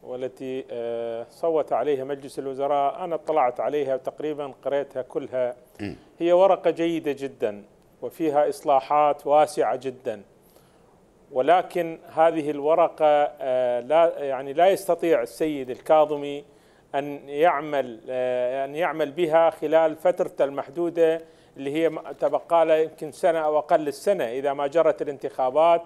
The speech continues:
Speaker 2: أي.
Speaker 1: في الموعد الذي حدده السيد الكاظمي وحكومة السيد الكاظمي.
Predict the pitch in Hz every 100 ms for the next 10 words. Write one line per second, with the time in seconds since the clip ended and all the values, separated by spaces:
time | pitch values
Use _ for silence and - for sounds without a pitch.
0 | - 104 78 - - 151 156 180 - 160
1 | 151 151 151 - 147 135 202 196 123 117
2 | - 131 120 110 147 135 131 127 - 123
3 | 143 131 - 135 123 107 - 113 104 104